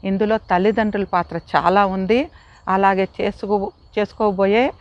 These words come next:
అబ్బాయి కానీ అమ్మాయి కానీ చాలా విచారించి ఆలోచించి నిర్ణయం తీసుకోవాలి.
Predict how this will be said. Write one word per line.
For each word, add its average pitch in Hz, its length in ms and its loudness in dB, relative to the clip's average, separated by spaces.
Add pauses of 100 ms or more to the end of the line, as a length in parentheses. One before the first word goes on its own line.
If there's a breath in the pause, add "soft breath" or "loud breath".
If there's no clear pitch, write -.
(260 soft breath)
అబ్బాయి 202 320 2
కానీ 208 400 -4
అమ్మాయి 185 360 -2
కానీ 190 460 -2 (460 loud breath)
చాలా 202 320 4
విచారించి 190 760 -4 (100)
ఆలోచించి 190 760 -4 (440 loud breath)
నిర్ణయం 180 380 0
తీసుకోవాలి. 165 760 -2